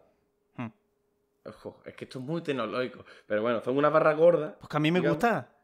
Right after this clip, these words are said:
Speaker 1: A mí me
Speaker 2: Y,
Speaker 1: gusta.
Speaker 2: claro, y entre, en, dentro de, de esas barras gordas, que se, que es la que se calienta, mm,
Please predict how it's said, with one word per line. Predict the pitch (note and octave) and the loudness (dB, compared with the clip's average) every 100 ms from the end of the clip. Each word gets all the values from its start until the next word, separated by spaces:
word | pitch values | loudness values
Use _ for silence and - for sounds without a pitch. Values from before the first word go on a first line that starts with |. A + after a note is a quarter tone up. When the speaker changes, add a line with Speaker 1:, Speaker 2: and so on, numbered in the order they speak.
| _ - | _ -12
Speaker 1:
A | |
mí | B2+ | -6
me | D3 | -6
Speaker 2:
Y, | |
Speaker 1:
gusta. | C#3+ C3 G#3 | -4 -2 0
Speaker 2:
claro, | B2+ B2+ C3 - - _ _ - | 2 2 2 -4 -20 _ _ -4
y | B2+ | 0
entre, | B2+ A#2+ B2+ A#2+ A#2 A#2+ | 0 0 -2 0 -2 -2
en, | A#2+ G#2+ | -4 -2
dentro | B2+ D3 D#3 D#3 | 0 0 2 4
de, | D#3 D3+ D3+ D3+ | 4 4 2 0
de | |
esas | D3+ D#3 D3+ | -2 -2 0
barras | D#3 D#3 D#3 | 0 0 2
gordas, | F3 E3+ F3 | 2 2 -2
que | E3 | -4
se, | D3 D3+ C#3+ - | -6 -6 -6 -2
que | C#3+ | 0
es | |
la | C#3+ | 0
que | D3 | -4
se | D3+ | -6
calienta, | D3+ D#3+ F3 F3 F#3 _ _ _ _ - | -2 -2 -4 -6 -14 _ _ _ _ -12
mm, | A#2+ A#2 | -10 -10